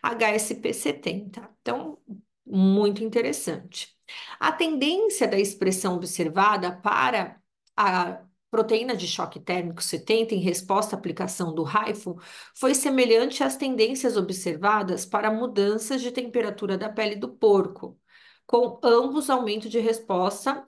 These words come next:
a aumento da produção de energia pelo Raifu. No entanto, o padrão de expressão da caveolina um em resposta a diferentes níveis de produção de energia do Raifu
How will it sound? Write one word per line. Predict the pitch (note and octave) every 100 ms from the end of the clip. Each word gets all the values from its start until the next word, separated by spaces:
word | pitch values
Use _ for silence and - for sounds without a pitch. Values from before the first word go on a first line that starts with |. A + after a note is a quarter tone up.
| _
a | A3+ A3+
aumento | A#3 C4+ A#3 G#3 A3
da | A#3+
produção | A#3+ A#3+ A3+ C4 - F#3 G3
de | A3
energia | A3+ A#3 F#3 F#3 G3+
pelo | - G#3 G#3
Raifu. | C4 - G3+ F3 E3 - F3+
No | F#3+
entanto, | D#4 F4 - B3 C#4+ B3+
o |
padrão | - G3 G#3+ C4
de | C4
expressão | - G3+ F3+ - F#3+
da | F#3
caveolina | F3 F3+ F3 E3 D#3+ D#3 E3
um | F#3
em | G3+
resposta | F3 E3 - F3+ F#3
a | F3
diferentes | E3+ F3+ F#3 F#3+ F3+
níveis | D#3+ F3+ F3 D#3+
de |
produção | E3 F3+ E3 F3 - E3
de | F3
energia | F3 F#3 D#3 F3+
do | G3 B3
Raifu | A3 F#3+ G3 -